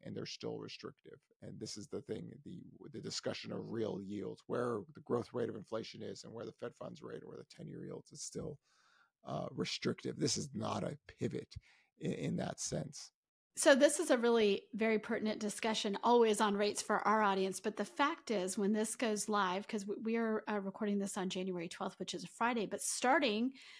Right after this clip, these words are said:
Speaker 2: uh, when this goes live on, goes live on Monday is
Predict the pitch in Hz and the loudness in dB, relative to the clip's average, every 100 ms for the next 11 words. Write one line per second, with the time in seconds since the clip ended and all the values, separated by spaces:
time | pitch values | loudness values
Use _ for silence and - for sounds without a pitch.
0 | - 226 220 226 254 262 247 240 233 226 | -2 2 4 6 4 4 4 6 4 4
1 | 208 - _ - 233 - - - 240 240 | 2 0 _ -10 -10 -12 -8 2 2 4
2 | 214 214 202 196 208 262 247 208 - 208 | 2 2 2 2 4 4 6 4 4 4
3 | 208 202 | 4 0